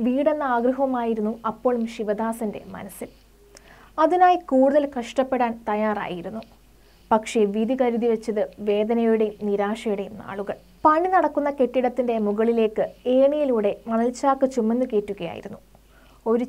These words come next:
ചാക്ക് മണൽ മുകളിലെത്തിച്ച് തിരിച്ചിറങ്ങി അടുത്ത ചാക്കുമായി വീണ്ടും കയറി. പക്ഷേ ആ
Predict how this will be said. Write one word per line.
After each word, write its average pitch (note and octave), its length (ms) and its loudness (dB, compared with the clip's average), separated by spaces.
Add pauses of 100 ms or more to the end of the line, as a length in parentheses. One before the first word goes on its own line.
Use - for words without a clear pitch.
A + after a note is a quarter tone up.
ചാക്ക് A3+ 380 -4
മണൽ A#3 240 -2 (240)
മുകളിലെത്തിച്ച് C#4+ 720 2 (160)
തിരിച്ചിറങ്ങി C4 580 0 (200)
അടുത്ത A#3 220 2 (100)
ചാക്കുമായി A#3 500 2 (200)
വീണ്ടും A3 460 0
കയറി. - 300 -12 (180)
പക്ഷേ C4 260 0 (180)
ആ - 20 6